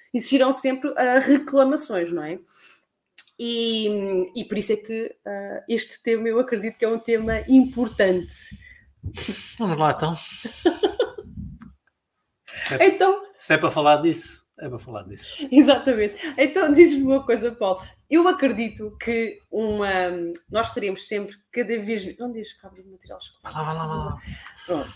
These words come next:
Speaker 1: Nós teremos sempre menos reclamações se nós fizermos uma coisa que eu acho que é essencial, que é o chamado posicionamento. Ou seja, por exemplo, quando nós vendemos um dos nossos livros, eu, estamos agora a usar o nosso exemplo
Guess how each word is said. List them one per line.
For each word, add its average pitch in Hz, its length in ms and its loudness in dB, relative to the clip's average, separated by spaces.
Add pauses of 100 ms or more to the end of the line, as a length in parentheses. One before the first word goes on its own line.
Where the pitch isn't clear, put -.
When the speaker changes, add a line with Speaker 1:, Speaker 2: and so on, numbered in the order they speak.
(200)
Speaker 1:
Nós 302 520 8
teremos 247 400 -2
sempre 196 720 0
menos 262 420 6
reclamações 220 760 -4
se 226 140 -8
nós 226 160 -6
fizermos 214 420 -2
uma 202 180 -2
coisa 196 240 -4
que 190 120 -12
eu 180 60 -4
acho 175 180 -8
que 170 60 -6
é 160 40 -4
essencial, 156 680 -10
que 180 280 -2
é 175 60 -10 (200)
o 190 60 -6
chamado 185 500 -4
posicionamento. 196 880 -4
Ou 208 120 0
seja, 156 320 -8
por 180 160 -6
exemplo, 151 400 -6
quando 180 220 0
nós 202 200 -2
vendemos 220 460 -6
um 208 340 -6
dos 180 160 -10
nossos 185 240 -6
livros, 139 240 -10
eu, 214 160 -2
estamos 226 340 -6
agora 220 360 4
a 214 40 2
usar 214 300 2
o 214 60 0
nosso 226 260 0
exemplo 320 440 2